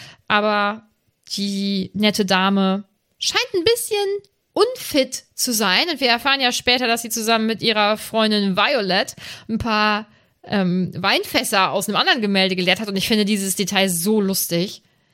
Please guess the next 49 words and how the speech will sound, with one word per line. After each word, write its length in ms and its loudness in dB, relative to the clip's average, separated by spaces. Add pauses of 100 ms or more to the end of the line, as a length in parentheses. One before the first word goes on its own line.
(240)
Ich 100 -12
finde 140 -4
das 80 0
so 220 0
witzig, 400 0
dass 160 -2
die 120 0
aus 140 0
einem 100 -4
anderen 240 0
Gemälde 340 2
Wein 140 2
getrunken 360 -4
haben. 160 0
Ich 100 -6
weiß 200 0
nicht 120 -2
warum, 380 2 (440)
aber 300 2
es 120 -4
bereitet 320 0
mir 100 0
viel 240 0
Freude. 460 -4 (640)
Ja, 320 0 (120)
aber 300 2
sie 240 -6 (140)
sagt 180 0
dann 120 2
eben 120 2
auch, 100 0
dass 180 -2
es 100 -4
ein 60 4
neues 220 0
Passwort 360 -2
gibt. 300 0
Und 140 -2
da 80 4
kommt 220 0
dann 120 2
die 120 2
Retterin 420 2
in 140 2
der 140 4
Not, 360 2 (240)
Hermine, 500 2 (560)
die 420 0
auch 320 0